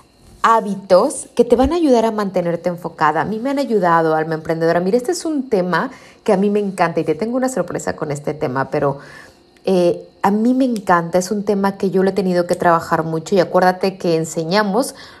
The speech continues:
lo que nosotras necesitamos aprender. Y yo lo he trabajado mucho porque fue algo que yo necesité aprender, eh, durante mucho tiempo, porque el simple hecho de estar dentro de las redes sociales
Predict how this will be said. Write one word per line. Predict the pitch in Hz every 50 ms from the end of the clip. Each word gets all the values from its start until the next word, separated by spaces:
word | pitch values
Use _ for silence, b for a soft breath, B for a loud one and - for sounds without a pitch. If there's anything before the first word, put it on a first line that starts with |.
| B B
lo | - 196 202 202 202 208 233 233
que | - 247 202
nosotras | 170 160 - 170 - - 190 208
necesitamos | 196 165 147 - - 143 - - 151 - 160
aprender. | 143 - - 190 208 233 311 381 285 - - B B B B B B B B B -
Y | 240 262 262 277 302 - - - - _ _
yo | - 175 220 226 240
lo | 240 247 240
he | 233 226
trabajado | 226 240 233 220 196 - - 214 214 226
mucho | 208 208 247 285 - - 247 -
porque | 196 180 - -
fue | 185 - 208 214 226
algo | 233 254 262 285 269
que | 269 220 196
yo | 214 220
necesité | 226 240 220 226 - 220
aprender, | 208 208 - 226 208 202 190 190 196 214 247 262 B B B B B B B B B -
eh, | - 208 208 208 196 190 185 - - -
durante | 175 208 202 196 185 180 - 196
mucho | 185 185 214 277 269 - 277 262
tiempo, | 262 - - 320 415 453 381 - 214 202 202
porque | - 202 202 190 196 - 202 196
el | 196 196
simple | 190 - - 302 302 320 - 370 403 381 339 311
hecho | 294 294 - - - 220 202
de | 185
estar | 175 170 - - - 220 233 247 233
dentro | 208 226 254 277 302 - - 185 160
de | 156 160
las | 165 160 160 165
redes | 170 190 202 240 269 269
sociales | - - 185 - - 240 240 233 202 185 180 277 403 - -